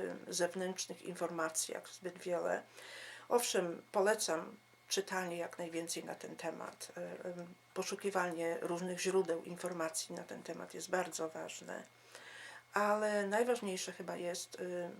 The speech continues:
dokopanie się tego, y, sam-, samego z siebie. Y, w tym sensie, że należy, em, przede wszystkim zadawać pytania. Y, jak najwięcej pytań.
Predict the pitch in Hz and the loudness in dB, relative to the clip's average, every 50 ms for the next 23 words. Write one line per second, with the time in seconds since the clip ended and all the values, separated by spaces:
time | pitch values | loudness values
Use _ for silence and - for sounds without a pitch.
0 | - - 175 185 185 - 185 175 - 208 208 202 190 180 - 160 - - 170 165 | -8 -2 0 0 0 0 0 -2 -2 0 0 0 0 0 0 -4 -2 -4 -4 -2
1 | 180 180 170 170 175 175 - 185 185 175 - - 175 175 170 - - - - - | 0 0 2 2 2 0 -2 -4 -2 -2 -2 -2 -2 -4 -6 -8 -10 -12 -14 -16
2 | - - - - - - - - - 175 170 180 175 - - - - - - 185 | -16 -16 -18 -16 -10 -6 -4 -2 -2 0 0 0 -2 -2 -2 0 2 4 4 4
3 | 180 147 - - - - - - - - - - - - - - - - - - | 4 4 0 -4 -4 -6 -12 -18 -20 -18 -16 -16 -14 -14 -14 -14 -14 -16 -10 -4
4 | - 190 180 175 175 175 175 - - 190 185 - - 202 196 196 - 190 180 - | 0 2 2 2 2 0 -2 -4 -4 -2 0 2 4 4 4 4 2 0 2 2
5 | 185 165 170 170 170 180 190 190 190 196 190 185 180 - - - 185 180 175 175 | 2 2 4 4 4 6 6 6 6 6 4 4 4 4 2 2 4 4 4 2
6 | 180 185 - - - - - - - - - - - 226 214 208 202 - 196 - | 0 -4 -6 -8 -10 -12 -16 -20 -20 -20 -8 -2 0 0 0 0 0 -2 -4 -4
7 | - - 190 185 185 180 180 185 175 180 175 - - - 190 - 185 175 - - | -4 -2 0 2 2 4 4 4 4 4 0 -2 -4 -6 -4 -2 -2 0 0 0
8 | - - - - - - - - - - - - - - - - - - - - | -2 -4 -4 -6 -8 -14 -20 -20 -20 -20 -20 -18 -18 -16 -16 -16 -16 -16 -14 -8
9 | - - 180 180 175 175 175 175 175 175 175 190 202 208 214 180 170 165 165 165 | -2 0 0 2 2 2 2 2 0 2 4 4 4 4 4 2 2 4 2 2
10 | 165 - 156 - - 160 156 - - - - - | 2 0 -2 -2 -4 -4 -4 -4 -6 -6 -6 -8